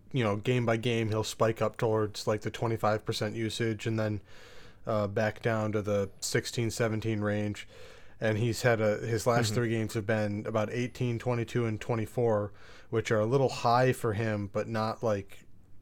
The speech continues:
Speaker 1: a big leap compared
Speaker 2: Nothing
Speaker 1: to,
Speaker 2: insane.
Speaker 1: he's, he's had other
Speaker 2: Yeah.
Speaker 1: stretches where he's been like that. So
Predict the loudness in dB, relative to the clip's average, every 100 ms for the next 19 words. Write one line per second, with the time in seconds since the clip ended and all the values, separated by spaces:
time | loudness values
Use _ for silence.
0 | -18 -8 -4 -4 0 2 2 0 0 2
1 | 0 -6 -2 4 6 6 4 4 2 2
2 | 2 2 4 6 8 8 6 2 2 -2
3 | 0 -2 -2 -2 -2 0 0 0 -2 -2
4 | -4 -4 -2 -4